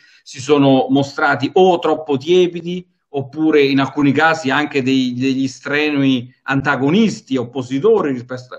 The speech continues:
rispetto a questo progetto, preconizzando chissà quale fine del mondo per le specificità comunali. L'abbiamo detto, lo ribadiremo in tutte le, eh, eh, in tutte le situazioni, in tutti i contesti laddove ci sarà data questa possibilità.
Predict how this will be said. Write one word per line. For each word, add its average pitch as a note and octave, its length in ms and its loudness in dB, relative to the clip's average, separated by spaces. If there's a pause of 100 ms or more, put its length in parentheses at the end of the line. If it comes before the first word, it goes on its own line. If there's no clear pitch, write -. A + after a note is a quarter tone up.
rispetto B2 420 -12
a - 20 -14
questo B2+ 260 -16
progetto, C#3+ 540 -10
preconizzando C3 800 -4
chissà C3+ 640 -4 (160)
quale C3+ 240 0
fine C3+ 260 -2
del C3 140 -2
mondo B2+ 600 -4
per C3+ 160 -4
le A#2+ 100 -6
specificità G#2+ 680 -14
comunali. G#2 540 -12
L'abbiamo G#3+ 400 -2
detto, B3+ 320 0
lo D#3+ 120 0
ribadiremo F3+ 680 2
in D#3 100 -4
tutte F#3+ 300 -12
le, C#3+ 240 -2 (400)
eh, D#3 80 0
eh, B2+ 560 -2
in B2+ 360 -10
tutte D#3 220 -8
le D3+ 140 0
situazioni, D#3+ 720 2
in B2 80 2
tutti D#3 220 -4
i - 20 -2
contesti C#3+ 540 0
laddove C3+ 360 -2
ci A#2+ 180 -8
sarà A#2 220 -8
data B2 220 -4
questa A2 240 -12
possibilità. G2 580 -14